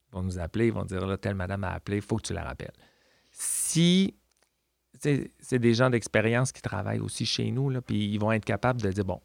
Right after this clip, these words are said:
vous, peut-être que vous, c'est votre urgence numéro un, mais ça peut attendre un petit peu. » Ils vont nous mettre le, ils vont nous faire un papier écrit, puis ils vont nous le donner, puis je vais pouvoir le rappeler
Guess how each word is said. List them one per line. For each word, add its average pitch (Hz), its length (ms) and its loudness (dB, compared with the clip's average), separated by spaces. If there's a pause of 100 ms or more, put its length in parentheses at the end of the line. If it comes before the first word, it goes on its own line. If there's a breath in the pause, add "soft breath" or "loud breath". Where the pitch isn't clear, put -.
vous, 120 400 -14
peut-être 117 500 0
que 101 220 2
vous, 107 300 -4
c'est 110 180 0
votre 95 240 0
urgence 101 400 2
numéro 95 360 2
un, 127 120 2
mais 110 340 2 (220)
ça 104 160 -2
peut 85 180 -6
attendre 85 340 -6
un 82 80 -4
petit - 160 -14
peu. » 123 260 2 (580 soft breath)
Ils 95 80 -16
vont 101 160 -2
nous 92 80 -2
mettre 90 320 -2
le, 50 120 0 (440)
ils 101 100 -2
vont 101 120 -2
nous 95 120 -4
faire 101 220 0
un 90 80 -2
papier 92 320 -4
écrit, 120 260 -2
puis 117 120 -6
ils 95 60 -4
vont 95 120 -4
nous 92 100 -4
le 92 60 -4
donner, 98 280 -2
puis 101 120 -6
je 92 80 -4
vais 92 80 -2
pouvoir 95 240 0
le 90 100 0
rappeler 92 640 -6